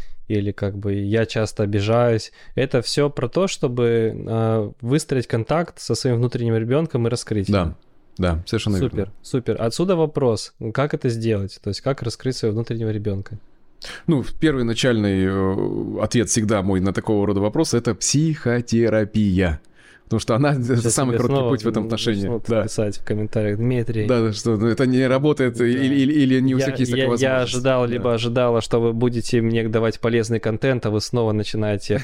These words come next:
Speaker 2: <laughs>
Speaker 1: рассказывать, про-, и звать всех на, на терапию, на свои курсы.
Speaker 2: Но это было бы нечестно, если бы я, будучи психотерапевтом, не говорил, ш-, что это, ну, не работает, да, то есть и, и какие-то альтернативы.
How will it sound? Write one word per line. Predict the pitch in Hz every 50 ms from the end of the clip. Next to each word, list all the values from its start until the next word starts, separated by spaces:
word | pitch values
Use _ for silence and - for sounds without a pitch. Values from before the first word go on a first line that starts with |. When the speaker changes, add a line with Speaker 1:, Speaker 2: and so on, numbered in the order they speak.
| -
Speaker 2:
<laughs> | - 147 - -
Speaker 1:
рассказывать, | 147 117 107 113 120 113 - 131 123 113 110 107 104 -
про-, | 117 110 110
и | 110 110
звать | 104 113 113 107 101
всех | - - - 110 - -
на, | 110 104 101
на | 101 104 101
терапию, | - - 104 107 104 - - 117 110 107 101 101
на | 101 98
свои | - - 107 101
курсы. | - - - 123 117 - - 107 98 - - - - - - -
Speaker 2:
Но | - 117 127 139 143
это | 139 147 147
было | 139 143 139
бы | 131 135
нечестно, | 135 131 - 180 156 - - 113
если | 101 98 92 - 107
бы | 92 101
я, | 101 98
будучи | 92 92 - - 101 98 104 92 98 -
психотерапевтом, | 87 101 98 101 90 101 95 - 117 104 - - 98 90 87 87 85 82 85 87 90
не | 92 90
говорил, | 95 98 98 101 98 90
ш-, | - - - _ - -
что | 107 - - 101 92
это, | 87 - 95 87
ну, | 85 87 87 85 87 87 85 82 82
не | 85 85 85
работает, | 87 90 90 85 87 78 - 69 65 - -
да, | 85 85 87 90 90
то | - - 82
есть | 76 - -
и, | 87 82 82 85 82 85 - 92
и |
какие-то | - - 90 - 98 85 95 90
альтернативы. | 80 98 92 104 98 - - 87